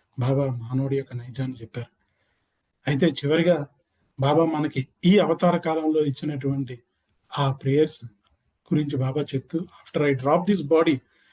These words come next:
నేను నా శరీరాన్ని చాలించిన తరువాత, "whosoever recites the prayers that are given by me will be helped." ఎవరైతే నేను ఇచ్చినటువంటి ఆ ప్రార్థనలు చేస్తారో, వాళ్ళు నిజంగా నా నుండి సహాయాన్ని పొందుతారు.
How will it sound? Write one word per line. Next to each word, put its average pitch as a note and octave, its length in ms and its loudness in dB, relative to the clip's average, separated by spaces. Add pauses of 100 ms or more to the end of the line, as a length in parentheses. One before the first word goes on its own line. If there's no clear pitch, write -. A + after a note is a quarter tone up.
(140)
నేను D#3+ 220 4
నా D3 160 -2
శరీరాన్ని D3+ 720 -2 (1200)
చాలించిన E3 500 2
తరువాత, D#3+ 480 0 (440)
"whosoever A3 500 4
recites F#3 580 0
the D3+ 100 2
prayers D#3 380 2 (160)
that C3+ 180 -2
are B2+ 140 -6
given D3 240 -2
by C3 160 -4
me C#3 160 0 (380)
will C3+ 160 -2
be B2+ 120 -6
helped." A#2+ 400 -8 (720)
ఎవరైతే D#3 480 2
నేను D3 200 2
ఇచ్చినటువంటి C#3+ 640 -4
ఆ B2+ 120 -4
ప్రార్థనలు C3 560 -6 (100)
చేస్తారో, C3 420 -8 (460)
వాళ్ళు C3 260 -2
నిజంగా C#3+ 400 -4
నా C#3 160 -6
నుండి B2+ 220 -4
సహాయాన్ని B2+ 640 -8
పొందుతారు. A#2 420 -10